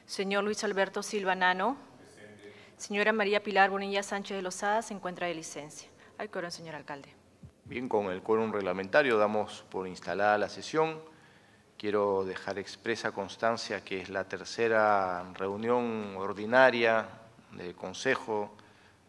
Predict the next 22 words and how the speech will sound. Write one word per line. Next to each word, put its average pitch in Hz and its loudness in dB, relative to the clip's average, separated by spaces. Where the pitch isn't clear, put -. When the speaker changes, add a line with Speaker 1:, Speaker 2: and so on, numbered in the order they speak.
Speaker 3:
eh, 90 -10
donde 90 -10
no 101 -4
se - -16
produce 98 -6
la 92 -4
presencia 98 -6
del 92 -12
regidor 92 -8
Remy 98 -8
Valareso. 117 0
Sabemos 110 0
expresamente 117 -2
por 95 -6
una 98 -8
comunicación 95 -6
que 95 -6
él 92 -8
nos 92 -10
ha 95 -2
hecho 107 -6
llegar 135 6